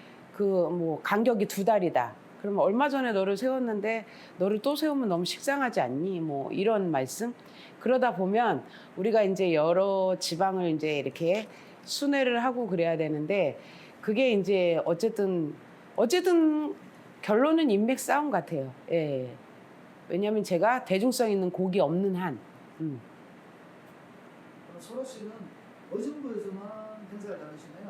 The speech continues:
Speaker 2: 아니면 지방 행사를 다니시나요?
Speaker 1: 감사하게도 지방에서도, 음, 불러주셔가지고 몇 번은 다녔어요.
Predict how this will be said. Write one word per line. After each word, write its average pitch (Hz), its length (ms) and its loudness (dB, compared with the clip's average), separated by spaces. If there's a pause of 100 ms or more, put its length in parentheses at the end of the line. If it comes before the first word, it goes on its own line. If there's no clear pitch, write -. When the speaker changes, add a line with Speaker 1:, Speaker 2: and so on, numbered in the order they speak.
Speaker 2:
아니면 135 140 -20 (120)
지방 175 260 -16
행사를 165 420 -18
다니시나요? - 320 -20 (720)
Speaker 1:
감사하게도 233 1400 0
지방에서도, 202 1400 0
음, 151 300 -6
불러주셔가지고 190 1300 -2 (560)
몇 185 200 2
번은 285 280 2
다녔어요. 143 600 -4